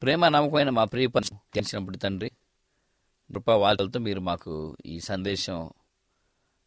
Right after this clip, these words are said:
మాకు దయచేయండి. ఆశీర్వాదకరంగా తండ్రి మీరు మార్చి, నీ కృపలో తండ్రి మేము ఇవన్నీ కూడా సాధ్యం లాగానే మీరు మాకు సాయం దయచేయమని యేసుక్రీస్తు నామం మేము ప్రార్థన చేసినాం తండ్రి,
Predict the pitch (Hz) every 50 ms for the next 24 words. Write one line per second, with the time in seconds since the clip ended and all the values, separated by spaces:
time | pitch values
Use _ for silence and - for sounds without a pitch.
0 | _ - - 69 78 80 82 85 101 101 - - 107 104 104 107 120 127 90 95
1 | 95 - 110 104 98 95 98 - 98 95 98 95 98 92 - 98 90 95 90 90
2 | 85 80 78 80 80 87 92 90 - - - 135 - 147 _ _ _ _ _ _
3 | _ _ _ _ _ _ _ _ _ _ _ _ _ _ _ _ - 131 123 92
4 | - 110 110 156 135 131 131 - 135 131 131 147 143 139 127 113 110 110 110 107
5 | 107 110 107 - 120 110 110 - - _ _ _ _ _ _ _ _ _ _ _
6 | _ _ - - - - 123 117 131 139 139 147 151 143 131 131 123 123 123 123
7 | 123 113 117 110 110 110 101 82 87 92 92 90 - - 107 95 110 110 101 98
8 | 98 - - 98 90 87 87 85 73 - - _ _ _ _ _ _ _ _ _
9 | _ _ _ _ _ _ _ _ _ _ _ _ _ _ _ _ _ - 123 135
10 | 147 139 - 139 - 143 151 143 - - 139 127 127 143 143 135 123 113 110 98
11 | 87 - 95 98 110 113 107 95 95 92 85 - - 110 110 101 85 78 76 73
12 | 73 73 71 69